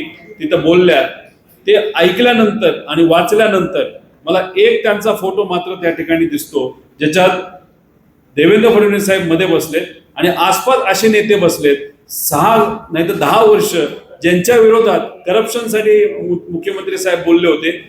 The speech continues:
तीच लोक मंत्री म्हणून त्यांच्या अवतीभोवती बसले होते. जो आजचा नजीकचा फोटो आहे, तो फोटो बघितल्यानंतर झूठ हाही विषय त्याच्यामध्ये त्या ठिकाणी येतो.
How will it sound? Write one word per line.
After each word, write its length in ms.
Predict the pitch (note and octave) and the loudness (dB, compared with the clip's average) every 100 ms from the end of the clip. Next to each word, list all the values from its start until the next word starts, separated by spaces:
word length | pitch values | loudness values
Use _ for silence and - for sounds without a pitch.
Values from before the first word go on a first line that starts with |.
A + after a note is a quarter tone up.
| _ - | _ -6
तीच 200 | A#3 C4 | -2 -2
लोक 260 | A#3 G#3+ G#3 | 2 2 2
मंत्री 420 | A#3 G3+ G#3+ B3 | 0 -2 -4 -2
म्हणून 260 | A3 A3 G#3 | -2 -2 -2
त्यांच्या 280 | G#3 G#3 F#3+ | -4 -2 -2
अवतीभोवती 500 | F#3 F#3+ F3+ F#3 F3+ | -2 -4 -4 0 2
बसले 320 | E3 E3+ E3+ | 2 0 -2
होते. 460 | D#3+ F#3 A#3 - - _ | -2 -2 -2 -4 -18 _
जो 80 | E3 | -2
आजचा 500 | D3+ D3+ D#3 G#3 A3 | 0 0 0 0 2
नजीकचा 460 | E3+ D#3 F#3 F#3 F3+ | 2 0 -2 -2 -2
फोटो 340 | E3+ E3+ F3 | -2 -2 0
आहे, 160 | D3 C#3+ - - _ - | 0 -2 -6 -20 _ 2
तो 260 | A#3 A3+ | 2 4
फोटो 220 | G#3 G#3 | 2 2
बघितल्यानंतर 840 | G3 F3+ F#3 F#3 E3+ E3+ F#3 A3 G#3+ - _ _ _ _ _ _ _ B2+ C#3 | 2 0 -2 -2 -4 -4 -4 -4 -6 -16 _ _ _ _ _ _ _ -6 2
झूठ 360 | G3+ F3 - - - _ _ | 4 2 -2 -8 -20 _ _
हाही 280 | - E3 A3 | -4 0 2
विषय 240 | G3+ F3+ | 2 0
त्याच्यामध्ये 460 | G3 F3+ F#3 E3+ F3 | -2 -2 -2 -2 -2
त्या 160 | E3 D#3 | 0 -2
ठिकाणी 360 | D#3 E3 G#3 | -2 -4 -2
येतो. 360 | F#3 - - | -2 -4 -10